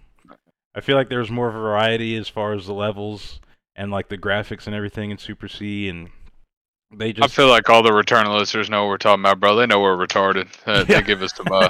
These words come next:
Speaker 1: <laughs>
Speaker 2: some
Speaker 1: Yeah.
Speaker 2: slack on that one.
Speaker 1: Yeah, but, uh, I don't know. I think you said it pretty good.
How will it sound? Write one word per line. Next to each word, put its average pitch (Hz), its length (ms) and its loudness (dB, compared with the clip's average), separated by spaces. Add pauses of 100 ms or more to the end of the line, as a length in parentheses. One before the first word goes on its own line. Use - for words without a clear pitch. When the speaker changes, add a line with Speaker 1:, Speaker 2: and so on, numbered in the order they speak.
(140)
Speaker 1:
<laughs> - 100 -4
Speaker 2:
some 160 200 -2
Speaker 1:
Yeah. 151 100 -6
Speaker 2:
slack 104 360 4
on 101 100 0
that 101 200 2
one. 147 380 -8
Speaker 1:
Yeah, 110 380 0 (180)
but, 110 180 -2
uh, 107 200 -4 (1080)
I 170 120 2
don't 131 100 0
know. 101 220 -4
I 147 100 0
think 175 220 -6
you 120 80 -8
said 104 200 -2
it 98 80 -10
pretty 95 240 -8
good. 95 320 -8